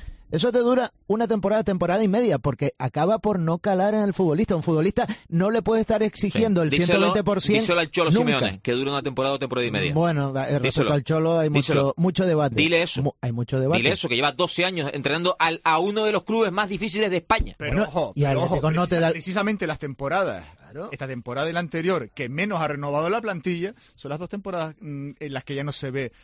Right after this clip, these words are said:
Speaker 3: esa intensidad.
Speaker 2: Mm.
Speaker 3: Ojo, porque eso funciona cuando tú renuevas el mensaje con gente nueva.
Speaker 2: Sí, claro.
Speaker 3: Ahora, ayer jugaron solamente cinco futbolistas, creo que fueron,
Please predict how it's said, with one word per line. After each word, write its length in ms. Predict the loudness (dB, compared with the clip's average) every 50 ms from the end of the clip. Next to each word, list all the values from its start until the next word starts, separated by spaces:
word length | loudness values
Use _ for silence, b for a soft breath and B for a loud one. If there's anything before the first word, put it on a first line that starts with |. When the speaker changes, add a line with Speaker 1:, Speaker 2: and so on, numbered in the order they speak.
| b b b
Speaker 3:
esa 180 | -20 -18 -16 -14
intensidad. 520 | -14 -14 -14 -16 -16 -16 -16 -16 -18 -18 -20 _ _
Speaker 2:
Mm. 280 | -8 -6 -6 -6 -6 -8 -8
Speaker 3:
Ojo, 220 | -6 -4 -4 -4 -4
porque 220 | -6 -6 -8 -8
eso 140 | -8 -8 -8
funciona 420 | -8 -8 -8 -8 -6 -6 -6 -6
cuando 240 | -6 -6 -6 -6 -6
tú 160 | -6 -6 -4
renuevas 500 | -4 -4 -2 -2 -2 -2 -2 -2 -4 -4 -8 _ _ _ _ -6
el 180 | -6 -4 -4
mensaje 500 | -4 -6 -8 -8 -6 -8 -6 -6 -8 -8
con 180 | -8 -8 -10 -8
gente 320 | -8 -8 -8 -6 -6 -6
nueva. 300 | -6 -6 -6 -6 -8 -6
Speaker 2:
Sí, 300 | -6 -4 -4 -4 -4 -4 -6
claro. 300 | -6 -6 -6 -8 -6 -4
Speaker 3:
Ahora, 320 | 0 0 0 0 0 -4 -8 _
ayer 480 | -10 -8 -6 -6 -4 -4 -6 -6 -8 -12 _ _ _
jugaron 540 | _ -8 -4 -2 0 0 0 -2 -6 -10 -14 _
solamente 640 | -20 -12 -8 -4 -4 -4 -4 -4 -6 -6 -8 -8
cinco 320 | -8 -8 -8 -8 -10 -10
futbolistas, 540 | -12 -12 -10 -8 -8 -6 -8 -8 -10 -12 -12
creo 120 | -10 -10 -10
que 80 | -10
fueron, 340 | -8 -8 -10 -10 -10 -12 -16